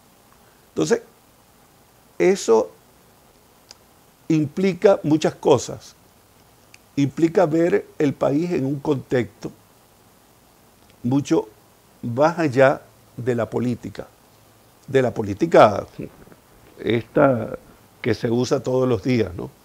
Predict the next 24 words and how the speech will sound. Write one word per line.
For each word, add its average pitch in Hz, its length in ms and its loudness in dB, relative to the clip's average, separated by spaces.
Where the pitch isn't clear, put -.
De 120 120 -2
la 110 120 2
política 117 420 0
de 135 80 6
engañar, 113 760 0
de 113 100 -2
la 107 140 -4
política 107 400 -4
de 127 80 0
manipular. 110 800 -2
Hay 131 140 -4
que 170 100 0
ver 160 140 2
la 165 100 2
política 131 520 -2
en, 117 400 -6
en 120 120 -4
el 117 80 -6
sentido 127 440 -4
correcto. - 540 -8
Una 170 180 4
de 220 100 10
las 151 140 4
cosas 160 720 4